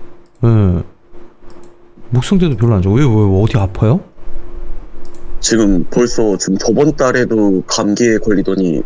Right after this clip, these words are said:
Speaker 2: 오늘 또 감기에 걸려가지고
Speaker 1: 아, 근데 이거는
Speaker 2: 지금
Speaker 1: 시청자분들하고 다 공통된 그 얘기인데, 요즘에 감기하고 코로나 갑자기 급증한다고 조심하라고 그러더라고요.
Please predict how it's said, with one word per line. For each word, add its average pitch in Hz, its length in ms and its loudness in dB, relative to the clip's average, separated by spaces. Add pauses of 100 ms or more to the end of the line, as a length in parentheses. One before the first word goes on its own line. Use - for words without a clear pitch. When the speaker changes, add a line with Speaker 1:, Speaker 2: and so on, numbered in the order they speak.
Speaker 2:
오늘 104 280 2
또 143 200 0
감기에 104 380 0
걸려가지고 95 680 -4
Speaker 1:
아, 123 140 2
근데 180 420 2
이거는 143 320 2
Speaker 2:
지금 175 140 2
Speaker 1:
시청자분들하고 175 1300 2
다 123 220 -4
공통된 143 600 2
그 101 120 -2
얘기인데, 107 580 2
요즘에 135 300 2
감기하고 139 720 2
코로나 180 540 0
갑자기 117 360 -4
급증한다고 110 640 0
조심하라고 120 460 2
그러더라고요. 95 600 0